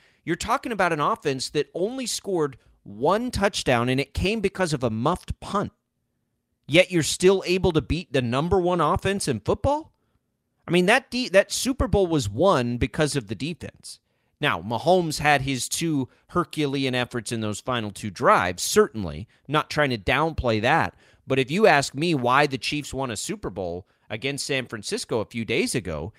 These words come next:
it's because of the defense and the special teams. I mean, those are the reasons they won the Super Bowl. Mahomes is the M V P. Offense is gonna be anything everybody remembers five years from now, ten years from now. But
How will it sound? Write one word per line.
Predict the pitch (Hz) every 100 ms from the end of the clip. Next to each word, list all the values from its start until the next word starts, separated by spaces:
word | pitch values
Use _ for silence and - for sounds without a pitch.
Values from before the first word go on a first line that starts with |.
| _ _ -
it's | 220 -
because | 311 233 285
of | 285
the | 196
defense | 196 254 110 101 -
and | 139
the | 143
special | - 240 - 101
teams. | 90 - - - -
I |
mean, | 143
those | 156 185
are |
the | 208
reasons | 156 147 127 110
they | 117
won | 110
the | 107
Super | - 269 113
Bowl. | 87 76 _ _ _ -
Mahomes | 151 170 247 190
is | 180
the | 175 175
M |
V | 156
P. | 143 131 127 - _ -
Offense | 147 - 185 -
is | 143
gonna | 160 151
be | 139 143
anything | 185 208 175
everybody | 156 160 151 151 139
remembers | 117 135 135 139 131 120 - - _ _ -
five | 147 160
years | 139 156 156
from | - 110
now, | 110
ten | - 151 143
years | 147 190
from | - 107
now. | 87 87 - _ -
But | 151 -